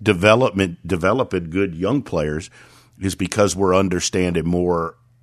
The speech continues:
about how you develop talent rather than the traditional way that, like,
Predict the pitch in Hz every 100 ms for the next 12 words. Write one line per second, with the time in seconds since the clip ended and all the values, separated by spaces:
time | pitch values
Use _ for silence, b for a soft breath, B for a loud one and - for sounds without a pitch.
0 | _ - 85 87 80 95 90 82 78 73
1 | 87 90 - 90 82 80 76 B B B
2 | _ _ _ _ 90 98 98 90 90 87
3 | 85 - 87 80 95 - 90 85 87 85
4 | 82 87 78 -